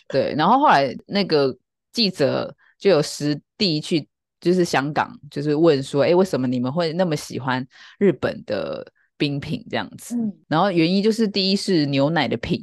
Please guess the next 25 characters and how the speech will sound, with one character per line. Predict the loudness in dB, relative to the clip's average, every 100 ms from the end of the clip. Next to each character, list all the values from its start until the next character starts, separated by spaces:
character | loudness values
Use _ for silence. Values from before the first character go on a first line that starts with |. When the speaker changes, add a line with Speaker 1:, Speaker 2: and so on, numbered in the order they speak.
| -8
Speaker 1:
质。 | -14 -12 -12 -14 -18 _ _ -16
Speaker 2:
哦， | -14 -8 -6 -6 -6 -8
这 | -8
个 | -6
有 | -6 -8
可 | -8 -8
能。 | -8 -14 -14 -14 -14 -16 -18 _ _ _
Speaker 1:
对， | 0 2
然 | 2
后 | 0 2
再 |
来 | 2
就 | 2
是 | 2
日 | 2
本 | 2 -2
制 | -4 -6 -6
啊， | -6 -4
就 | 0
是 | 0
比 | 0
较 | -2
安 | -2 -2 -4
心 | -6 -10 -10 -8
啊。 | -10